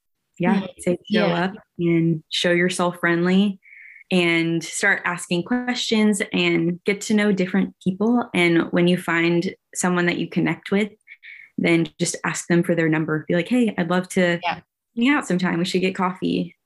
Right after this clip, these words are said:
Speaker 1: W-, would you like to exchange numbers?" And, um, yeah, so I remember in that period of time, I was going on tons of coffee dates.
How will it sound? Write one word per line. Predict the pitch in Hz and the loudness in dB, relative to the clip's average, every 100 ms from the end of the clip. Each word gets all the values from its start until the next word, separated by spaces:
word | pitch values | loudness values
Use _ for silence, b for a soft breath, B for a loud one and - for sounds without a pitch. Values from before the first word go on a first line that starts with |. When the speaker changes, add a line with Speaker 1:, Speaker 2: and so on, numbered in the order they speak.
| - | -14
Speaker 1:
W-, | 190 - | -12 -8
would | 175 165 | -4 0
you | 165 | 0
like | 170 | 0
to | 170 | -4
exchange | - - 165 165 | -4 -4 0 2
numbers?" | 165 165 156 156 156 - B B B - | 2 2 0 -2 -6 -10 B B B 0
And, | 170 165 165 - | 2 4 2 0
um, | - 185 - 190 - _ _ _ _ _ - - | -2 -2 0 0 -2 _ _ _ _ _ -20 -6
yeah, | 180 165 160 | -4 -2 -6
so | - 175 165 165 - | -2 0 0 -4 -4
I | 180 | 0
remember | 175 180 170 | 2 2 2
in | 170 170 | 0 0
that | 165 - | -2 -2
period | 170 165 160 | 0 0 0
of | 147 | -2
time, | 170 156 151 - | -2 -2 -4 -4
I | - - - - - - | -4 -2 -2 -4 -10 -12
was | - 175 | -4 -2
going | 175 170 160 | 0 0 0
on | 165 | -2
tons | 214 214 | 0 2
of | 202 | 2
coffee | 196 180 185 185 | 0 -2 0 0
dates. | 170 170 170 - | 2 0 -2 -8